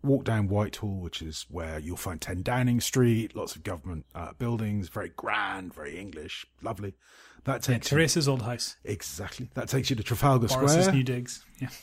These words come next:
Speaker 1: where, where you've got Nelson's column and a load of quite smelly environmentalists. Uh, and you, <laughs> you go through that, and you, if you, if you, if like me, you know your way around London,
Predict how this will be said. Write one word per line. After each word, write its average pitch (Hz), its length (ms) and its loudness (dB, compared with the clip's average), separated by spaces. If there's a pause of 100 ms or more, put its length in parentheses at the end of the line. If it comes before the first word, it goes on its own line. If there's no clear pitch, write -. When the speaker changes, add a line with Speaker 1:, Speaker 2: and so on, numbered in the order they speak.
(160)
Speaker 1:
where, 101 420 2
where 104 140 0
you've 95 100 -2
got 110 140 -4
Nelson's 127 380 2
column 117 400 2
and 113 280 4
a 95 40 -4
load 98 220 0
of 92 120 -6
quite 101 200 -4 (280)
smelly 90 380 -6
environmentalists. 104 760 -2 (640)
Uh, 110 380 0 (720)
and 131 200 10
you, 117 120 6 (200)
<laughs> - 200 -6
you 113 120 0
go 107 240 4
through 165 460 6
that, 104 440 -2 (140)
and 95 320 -2
you, 90 300 -2
if - 140 -8
you, 104 120 -8
if - 160 -12
you, - 60 -12 (160)
if - 180 -10
like 120 340 2
me, 113 120 0
you 95 240 0
know 113 160 6
your 107 160 6
way 110 120 4
around 104 400 0
London, 90 440 -2